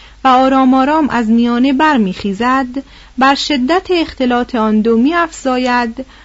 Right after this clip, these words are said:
و زمینهٔ تمدن یونانی فراهم می‌آید.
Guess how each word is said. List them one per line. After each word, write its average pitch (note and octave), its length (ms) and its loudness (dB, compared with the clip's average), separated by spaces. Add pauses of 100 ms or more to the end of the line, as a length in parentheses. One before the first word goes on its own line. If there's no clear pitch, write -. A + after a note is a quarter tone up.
(140)
و B3+ 140 2
زمینهٔ C4 600 2
تمدن B3 580 -2
یونانی A#3 760 2
فراهم B3+ 560 0
می‌آید. F3+ 840 -6